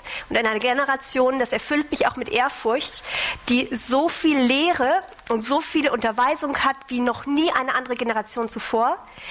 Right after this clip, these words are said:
Wir können nicht mehr sagen und behaupten vor seinem Thron, wir haben es nicht gewusst, Gott.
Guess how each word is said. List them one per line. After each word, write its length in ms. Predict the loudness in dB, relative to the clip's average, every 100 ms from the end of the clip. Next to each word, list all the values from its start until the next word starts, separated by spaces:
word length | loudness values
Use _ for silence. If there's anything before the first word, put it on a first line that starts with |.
| -10 -6
Wir 120 | -4 -2
können 360 | 0 0 0
nicht 300 | 0 0 0
mehr 180 | 2 2
sagen 380 | 2 2 2 0
und 140 | -4
behaupten 480 | -2 0 0 -2 -10
vor 180 | -4 -2
seinem 300 | -2 -2 -6
Thron, 260 | -4 -2
wir 100 | 0
haben 120 | 0 -2
es 180 | -6
nicht 160 | -6 -4
gewusst, 380 | -2 -2 -2 -2
Gott. 200 | -4